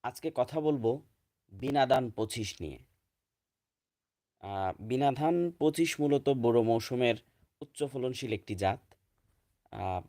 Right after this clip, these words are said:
এই জাতটি, আহ, বিগত দুই বছর যাবৎ সারা বাংলাদেশেই প্রচুর পরিমাণে সাড়া ফেলেছে এবং, আহ, ব্যাপক হারে বিনাধান পঁচিশ সারা দেশব্যাপী, আহ, এই বছরে চাষের একটা,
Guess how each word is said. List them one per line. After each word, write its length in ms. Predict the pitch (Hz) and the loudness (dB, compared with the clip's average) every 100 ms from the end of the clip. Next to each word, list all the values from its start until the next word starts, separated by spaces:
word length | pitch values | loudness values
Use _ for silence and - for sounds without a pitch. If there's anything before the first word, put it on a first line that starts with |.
| _ | _
এই 320 | 117 120 117 | -4 -2 -2
জাতটি, 800 | 113 120 117 _ 123 123 123 123 - _ _ _ _ _ _ | 0 0 0 _ -6 -4 -4 -6 -10 _ _ _ _ _ _
আহ, 220 | 92 104 | -14 -12
বিগত 580 | 110 123 127 123 123 120 101 _ _ _ _ _ _ _ _ _ - | -10 -6 -6 -2 0 0 -2 _ _ _ _ _ _ _ _ _ -14
দুই 180 | 117 123 | -8 -6
বছর 320 | 131 139 135 | -6 -6 -4
যাবৎ 340 | 127 117 113 - - | 0 0 0 -4 -14
সারা 240 | - 107 107 | -4 0 4
বাংলাদেশেই 800 | 113 113 113 104 110 127 113 101 - _ | 4 4 2 0 -2 -2 -4 -6 -10 _
প্রচুর 320 | 143 143 160 | -10 -4 -4
পরিমাণে 380 | 147 131 113 107 | -2 -2 0 -2
সাড়া 260 | - 107 107 | 0 0 0
ফেলেছে 520 | 117 104 101 - 165 - _ _ _ _ _ _ | 0 -4 -4 -6 -10 -12 _ _ _ _ _ _
এবং, 360 | 151 156 135 196 - _ - | -10 -6 -4 -6 -12 _ -12
আহ, 260 | 104 104 104 | -6 -6 -2
ব্যাপক 460 | 156 160 202 196 | -4 -2 -4 -2
হারে 260 | - 147 143 | -2 2 2
বিনাধান 480 | 127 131 120 135 127 | 2 0 0 -2 -2
পঁচিশ 420 | 127 - 127 - | -4 -4 -4 0
সারা 220 | 131 120 | 4 4
দেশব্যাপী, 640 | 117 120 117 117 113 151 - _ _ _ _ | 4 0 -2 -2 0 -2 -4 _ _ _ _
আহ, 240 | 117 107 - | -10 -8 -2
এই 200 | 160 170 | 2 4
বছরে 500 | 156 156 - 113 156 - | 4 0 0 -2 -2 4
চাষের 420 | 113 113 143 117 | 4 4 2 0
একটা, 420 | 110 - 110 101 | 0 0 2 2